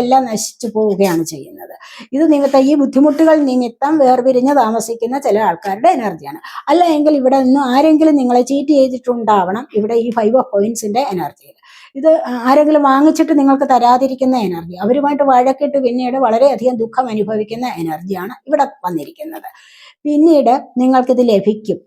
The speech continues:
കണ്ടില്ലേ? ഇവിടെ നിങ്ങൾക്ക് സന്തോഷം കൊണ്ടുവരാൻ കഴിയുന്നു. ടെൻ of coins ആണ് നിറഞ്ഞ സന്തോഷം, നിറഞ്ഞ സാമ്പത്തികം നിങ്ങൾക്ക് വീണ്ടും ലഭിക്കാൻ പോകുന്നുണ്ട് ഇവിടെ.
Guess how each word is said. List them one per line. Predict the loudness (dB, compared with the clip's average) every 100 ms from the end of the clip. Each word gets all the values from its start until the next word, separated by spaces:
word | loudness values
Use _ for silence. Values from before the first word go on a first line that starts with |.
| -14
കണ്ടില്ലേ? | -10 -10 -10 -14 _ _ _ _ _ -8
ഇവിടെ | 0 2
നിങ്ങൾക്ക് | 4 2 2 0
സന്തോഷം | 2 2 4 4 4
കൊണ്ടുവരാൻ | 4 4 2 2
കഴിയുന്നു. | 2 2 2 2 2 0
ടെൻ | 2 0
of | 2
coins | 2 2 0
ആണ് | 0 0
നിറഞ്ഞ | 0 0 -2 -4
സന്തോഷം, | -4 -2 0 0 -2
നിറഞ്ഞ | -2 -2 -4 -4
സാമ്പത്തികം | -6 -4 -2 0 0
നിങ്ങൾക്ക് | -2 -2 -2
വീണ്ടും | 0 0 0
ലഭിക്കാൻ | -2 -2 -2 0 2
പോകുന്നുണ്ട് | 2 2 -4 -6 -8
ഇവിടെ. | -16